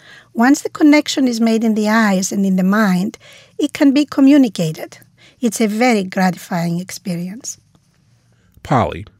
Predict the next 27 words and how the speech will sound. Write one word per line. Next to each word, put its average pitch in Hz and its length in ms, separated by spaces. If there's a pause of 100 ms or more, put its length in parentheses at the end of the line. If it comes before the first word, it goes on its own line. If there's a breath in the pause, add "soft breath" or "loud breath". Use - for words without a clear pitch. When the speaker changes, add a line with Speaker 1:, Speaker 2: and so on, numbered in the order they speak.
Speaker 2:
you're 202 240
retiring 123 600
at 95 80
the 101 100
end 92 140
of 80 60
the 82 80
month. - 360 (640 soft breath)
You 127 140
must 202 260
have 139 100
had 113 200
hopes 120 340
and 107 100
aspirations 104 680
for - 140
the 78 120
journal. 80 460 (600 soft breath)
Do 107 80
you 139 160
feel 202 240
its 147 140
success 135 480
has 92 160
met 113 280
your 147 120
expectations? 160 880